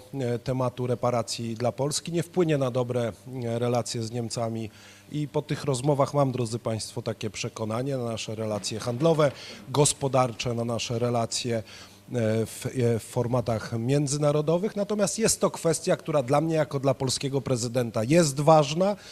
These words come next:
jest ważna dla Polaków. Powinniśmy tę dyskusję otworzyć i uznaję ją za otwartą, e, po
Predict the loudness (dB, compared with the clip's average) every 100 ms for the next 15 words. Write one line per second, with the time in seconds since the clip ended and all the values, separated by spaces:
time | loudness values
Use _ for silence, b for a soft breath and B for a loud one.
0 | B B 2 4 4 4 4 4 0 2
1 | 2 2 B B B 2 4 4 0 -4
2 | -2 -2 -2 -4 -4 -4 -4 -4 -8 0
3 | 4 4 2 -2 -2 -2 -4 -4 -2 -2
4 | -4 -2 0 0 0 0 0 4 4 6
5 | 8 8 8 8 8 6 8 6 6 4
6 | -4 -8 B B B -2 0 0 0 0
7 | 0